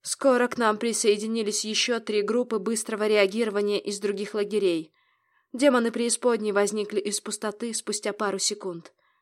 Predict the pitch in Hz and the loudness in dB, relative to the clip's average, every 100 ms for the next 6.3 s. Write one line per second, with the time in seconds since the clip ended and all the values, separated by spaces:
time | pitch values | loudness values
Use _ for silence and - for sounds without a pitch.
0 | _ _ 240 220 220 196 - 220 214 185 | _ _ -10 -8 -6 -4 -4 -4 -6 -4
1 | 190 180 196 185 - 208 190 196 185 165 | -4 -2 -2 -2 -2 -4 -4 -4 -6 -8
2 | - - 185 _ _ _ - - 220 - | -12 -16 -20 _ _ _ -12 -8 -8 -8
3 | 220 180 170 175 _ _ _ _ _ _ | -8 -8 -12 -16 _ _ _ _ _ _
4 | - 240 214 240 240 240 240 233 196 269 | -2 -2 0 0 -2 -4 0 0 2 2
5 | 294 214 196 - 202 190 190 196 220 208 | 4 2 0 -2 -2 0 -2 -2 -2 0
6 | 208 247 247 | -2 -2 -4